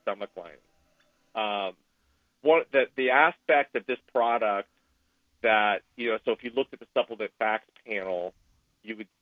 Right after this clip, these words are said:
see, um, several different botanicals: papaya leaf, marshmallow root, gotu kola. All of those are there to soothe the stomach lining. But the, the, the hero ingredient in here is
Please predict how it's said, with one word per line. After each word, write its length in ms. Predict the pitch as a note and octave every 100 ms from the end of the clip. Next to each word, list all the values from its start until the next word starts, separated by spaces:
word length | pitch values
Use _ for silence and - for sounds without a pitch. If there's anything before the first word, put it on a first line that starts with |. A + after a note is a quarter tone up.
| -
see, 580 | A2 G#2+ G#2 G#2 G2+ _ _
um, 200 | G#2 F#2+ F2+ _ _
several 460 | C3 A#2 A#2 A2 G2+
different 440 | A2+ - A2 G#2 _ -
botanicals: 880 | _ A#2 G#2 G2+ - F#2+ F#2+ F#2+ F#2+ _
papaya 460 | - _ G2 G2 F#2+
leaf, 340 | F#2 F#2 F#2+ _ _ _
marshmallow 560 | F#2+ G2 - G2 F#2+ F2+ F#2+
root, 280 | F#2+ F#2 _ _ _ _ _ -
gotu 320 | G#2+ - G#2+ _
kola. 480 | G#2 F#2+ F#2+ F#2 F#2 - _ _ _ _ _ -
All 240 | D3+ F3
of 80 | A#2+
those 320 | C3 C3 B2+
are 80 | A#2
there 320 | A2+ A2 G#2
to 200 | _ G#2 _ -
soothe 240 | A#2+ A2+
the 80 | G#2+ _
stomach 280 | - F2+ G2 A2
lining. 420 | A2+ A#2+ C3+ D3 _ _ _ _ _ _ _
But 160 | C#3+ C3+
the, 360 | C3 B2 A#2+ A2+ _ _ _ _ -
the, 100 | B2
the 100 | C3 -
hero 360 | E3+ G3 E3 C3
ingredient 640 | A#2 A2+ B2+ C3 C3+ C#3 C3
in 140 | C3+
here 320 | C3 C#3 C3+
is 160 | G2+